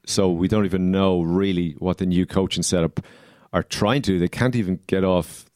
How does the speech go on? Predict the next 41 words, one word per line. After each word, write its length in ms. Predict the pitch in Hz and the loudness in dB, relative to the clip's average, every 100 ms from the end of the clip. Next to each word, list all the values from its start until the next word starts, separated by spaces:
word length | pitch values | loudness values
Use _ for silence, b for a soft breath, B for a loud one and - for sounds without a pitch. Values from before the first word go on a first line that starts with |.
| - | -8
the 80 | 82 | -6
starting 420 | - 101 110 82 | 0 2 2 0
grid. 320 | 85 80 76 - | 0 0 -2 -4
And 400 | 101 92 90 85 - B B B B B B | 0 2 2 -2 -8 B B B B B B
I 80 | 101 | -2
think 500 | - 151 165 - - _ _ | 0 0 -2 -6 -20 _ _
on 80 | 113 | -4
top 300 | - 147 143 | -2 -2 0
of 180 | 113 - _ - | -2 -4 _ -2
their 140 | 104 | -2
form 680 | - - 104 98 95 90 82 B B B | -2 -2 2 4 2 0 -4 B B B
and 140 | 90 | -2
their 60 | 170 | 0
confidence, 440 | 104 104 95 - B B | 2 0 -2 -6 B B
if 140 | - 101 | -2 0
there's 160 | 104 | -2
clutter 400 | - - 131 120 | -4 -2 0 2
in 60 | 107 | 0
their 140 | 98 | 0
head 200 | 90 104 | 0 0
about 220 | 98 92 87 | 0 0 -2
this 280 | 87 - - - | -4 -8 -16 -10
complete 340 | - 90 107 | -4 -2 -2
change 260 | - 104 87 | 0 -2 0
in 60 | 87 | 0
game 240 | 98 95 | 0 0
plan 280 | 92 90 85 | 0 0 -2
and 120 | 95 92 | -2 -2
its 100 | - | -2
players 360 | - 107 101 | 0 0 0
have 80 | 95 | 0
been 160 | 101 95 | 0 2
under 220 | 95 87 | 2 0
South 220 | - 92 | -2 0
African 340 | 95 95 90 | -2 -2 -2
management 400 | 87 92 80 85 | 2 0 0 -2
for 240 | - 90 82 | -2 0 2
a 40 | |
long 240 | 82 85 82 | 2 0 0
time 300 | 98 98 92 | 0 2 2
now, 260 | 82 73 | 0 0